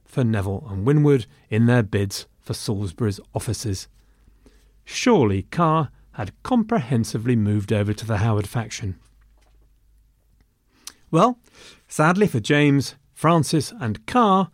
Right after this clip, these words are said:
Archbishop Abbott on the commission wasn't having any of it. So the commission was stymied, unable to make a ruling over Abbott's objections.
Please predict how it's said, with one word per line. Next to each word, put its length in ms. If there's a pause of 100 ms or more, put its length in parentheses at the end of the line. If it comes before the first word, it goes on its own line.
(360)
Archbishop 640
Abbott 400
on 140
the 60
commission 480 (440)
wasn't 260
having 260
any 200
of 100
it. 200 (840)
So 260 (220)
the 100
commission 380
was 100
stymied, 500 (300)
unable 400
to 140
make 180
a 60
ruling 540 (360)
over 240
Abbott's 400
objections. 720